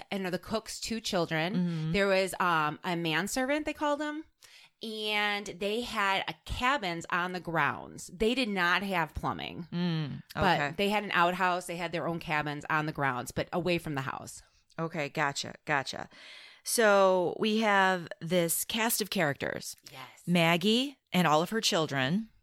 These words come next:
Speaker 2: We have Colonel Tom in the mansion on the second floor.
Speaker 1: Mm-hmm.
Speaker 2: And then we have people like Nurse Keller, who
Speaker 1: Yes.
Speaker 2: attends to Colonel Tom. We have Moss, who's a frequent visitor because he's close
Speaker 1: He
Speaker 2: to the
Speaker 1: lives
Speaker 2: fam-
Speaker 1: there.
Speaker 2: Oh, Moss lives there.
Speaker 1: He lives there.
Speaker 2: Oh my gosh.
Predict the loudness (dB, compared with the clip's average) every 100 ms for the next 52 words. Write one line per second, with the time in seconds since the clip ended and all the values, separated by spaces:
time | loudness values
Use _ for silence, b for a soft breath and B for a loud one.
0 | _ 2 4 4 2 2 2 4 4 4
1 | 6 8 8 6 2 4 4 6 4 2
2 | 0 0 0 0 -2 0 2 2 -2 -8
3 | -2 4 6 6 4 4 4 2 4 2
4 | 2 0 2 2 2 2 2 2 2 -2
5 | 2 6 8 8 4 -2 _ -4 8 10
6 | 10 8 4 0 0 -2 -4 -4 -4 -4
7 | 2 4 6 4 0 B B -4 0 2
8 | 2 0 0 2 2 4 4 6 8 8
9 | 8 6 2 4 4 4 2 0 0 0
10 | 2 4 4 4 0 -2 -2 0 0 2
11 | 2 0 2 2 4 4 4 4 6 4
12 | 4 2 0 2 4 6 6 4 0 0
13 | 0 2 2 2 2 2 2